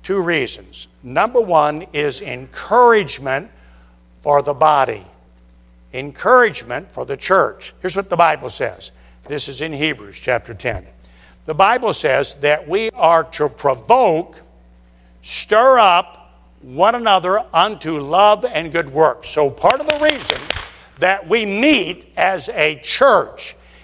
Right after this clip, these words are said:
is for the purpose of stirring up provoking one another unto love and good works. We come here to encourage other people, and that's part of what we seek to do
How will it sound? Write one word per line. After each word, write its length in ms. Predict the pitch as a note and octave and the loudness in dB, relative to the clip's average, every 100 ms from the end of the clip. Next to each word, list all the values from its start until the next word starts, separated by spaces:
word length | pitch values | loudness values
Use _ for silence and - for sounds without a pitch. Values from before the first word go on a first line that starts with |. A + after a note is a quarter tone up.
| _ | _
is 220 | E3+ E3+ | -4 -4
for 160 | - D3+ | -4 -6
the 80 | C#3 | -6
purpose 640 | - A#3 B3+ B3+ A#3 - | 2 4 4 2 0 -2
of 340 | - D#3 D3 | 0 2 2
stirring 880 | - - - - D4 D#4+ E4 E4 D#4+ - | -2 -8 -2 2 4 4 4 2 0 -2
up 560 | C#4 C4+ F#3 G3+ - - _ _ _ _ | 4 6 6 2 -2 -20 _ _ _ _
provoking 920 | - G#3 D3 C#4 D#4 - F#3 F3+ G3 - - _ | -2 -2 4 6 6 2 -8 -6 -8 -12 -20 _
one 300 | D#3 F3+ C4+ | -2 2 2
another 600 | C#4 C#4 C4 E3 E3 F#3+ - - _ | 2 2 2 2 -2 -2 -6 -18 _
unto 360 | E3+ G#3 D3+ F3+ | -2 -2 -2 -2
love 260 | F3 F#3+ E3 | 4 4 2
and 180 | E3+ | -2
good 160 | E3 D#3+ | -2 -4
works. 640 | D#3 E3 - - - - - _ - _ _ | 0 0 0 -4 -20 -20 -20 _ -20 _ _
We 140 | E3 F#3 | -6 -4
come 320 | - C4 C#4 | 0 0 0
here 200 | F3+ G3+ | -4 -4
to 140 | E3+ | -4
encourage 600 | E3 D3 - A3+ G#3+ D3 | -10 -10 -2 2 2 0
other 320 | - F#3+ G3+ F#3 | -2 0 0 -4
people, 440 | A3 A3 C3+ A#2+ - - | -4 -4 -4 -6 -8 -4
and 140 | F3+ G3 | -2 0
that's 240 | G#3 - | -2 -4
part 360 | - - D#4+ D#4 | -4 2 4 4
of 120 | A#3+ | 2
what 240 | A3+ G#3 | -2 -2
we 140 | E3+ D3 | -6 -6
seek 320 | - A3+ G3+ | -4 -6 -6
to 100 | G3 | -8
do 340 | D3 D3 E3 | -6 -6 -6